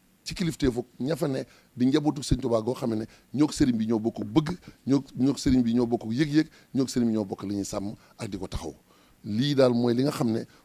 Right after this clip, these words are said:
moom lañ bëggoon ñëpp xam ko, euh, te it xam ne lépp li ci ëpp njëriñ mooy teewlu gi rek. Ndax damaa mës a dégg Cheikh Abdoul Ahad Mbacké mu tedd mi wax ne, "Alxuraan day, day waxande wu ñu tëj." Saa boo ko ñëwee bëgg ko ubbi,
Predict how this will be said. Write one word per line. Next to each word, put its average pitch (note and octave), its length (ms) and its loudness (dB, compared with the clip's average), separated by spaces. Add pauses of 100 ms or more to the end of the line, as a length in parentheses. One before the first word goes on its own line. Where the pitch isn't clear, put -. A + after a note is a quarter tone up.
(120)
moom C3 140 4
lañ B2+ 120 8
bëggoon A#2 360 2
ñëpp E3+ 200 4
xam B2+ 220 0
ko, - 180 -6 (380)
euh, B2 220 6
te - 160 2 (100)
it - 80 -2 (320)
xam D#3+ 220 0
ne C#3+ 100 2
lépp F#3+ 320 -2
li F#3 120 0
ci - 80 -8
ëpp - 180 -2
njëriñ C3+ 340 4 (280)
mooy G#2+ 200 -6
teewlu F#2 360 -2
gi E2 100 -14
rek. - 120 -16 (580)
Ndax - 280 -2 (100)
damaa C#3+ 280 2
mës D3 200 0
a - 20 -2
dégg B2+ 280 0
Cheikh B2+ 160 -2
Abdoul B2 220 -4
Ahad A#2 220 -8
Mbacké A#2+ 320 -2 (320)
mu A#2+ 140 -2
tedd C3+ 220 2
mi B2 60 2
wax C#3+ 160 4
ne, F#2+ 100 -4 (400)
"Alxuraan D3 480 0
day, A#2 200 0 (640)
day B2+ 120 4
waxande C3 280 0
wu A2+ 140 2
ñu G#2+ 80 4
tëj." - 160 2 (680)
Saa D3+ 240 4
boo D3+ 160 4
ko E3+ 140 -2
ñëwee D#3+ 320 4
bëgg D#3+ 320 -2
ko D#3 240 4 (300)
ubbi, C#3+ 280 2